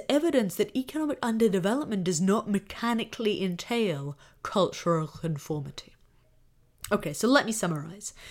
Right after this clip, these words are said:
Humans are incredibly inventive. In some cultures, they mitigate precarity through close-knit reliance on kin, which in turn motivates strict conformity.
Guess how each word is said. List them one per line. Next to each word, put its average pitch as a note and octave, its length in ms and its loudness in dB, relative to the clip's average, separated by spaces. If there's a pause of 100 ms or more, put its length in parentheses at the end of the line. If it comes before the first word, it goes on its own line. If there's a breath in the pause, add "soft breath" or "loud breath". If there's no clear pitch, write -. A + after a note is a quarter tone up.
(340 loud breath)
Humans F4 580 4
are A#3+ 200 0
incredibly G3+ 840 0
inventive. D#3 800 -8 (460 loud breath)
In A3+ 120 4
some D4+ 380 2
cultures, B3 540 0
they G3 120 4
mitigate C#4+ 560 2
precarity F3+ 720 0
through F#3+ 520 4
close-knit F#3 680 0
reliance D#3 540 -2
on C#3+ 100 -6
kin, D3 340 -10 (300 loud breath)
which G3+ 260 0
in A3+ 140 4
turn G#3+ 480 2
motivates F3 680 0
strict - 500 -2
conformity. D#3 720 -6